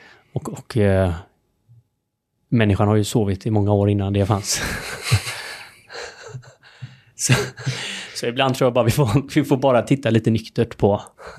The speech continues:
<laughs> på alla de här. Och man har ju sovit utan mätande klockor som mäter deltapuls och, du vet, visar statistik på rem-sömnen. Och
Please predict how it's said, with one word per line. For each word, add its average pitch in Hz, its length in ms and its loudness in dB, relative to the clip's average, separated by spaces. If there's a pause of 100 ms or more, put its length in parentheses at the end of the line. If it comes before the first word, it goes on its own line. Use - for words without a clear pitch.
(380)
<laughs> - 760 -20
på - 80 0
alla 113 60 4
de 107 100 2
här. 107 80 0
Och 127 80 4
man 117 120 4
har 117 220 4
ju 107 80 2
sovit 107 460 0
utan 107 480 0
mätande 104 800 2
klockor - 440 -2
som 104 160 -2
mäter 101 240 0
deltapuls 95 840 0
och, 104 120 0
du 101 60 -2
vet, 92 120 -4
visar 98 180 2
statistik 95 540 -2
på - 100 0
rem-sömnen. 101 720 0
Och 104 220 -4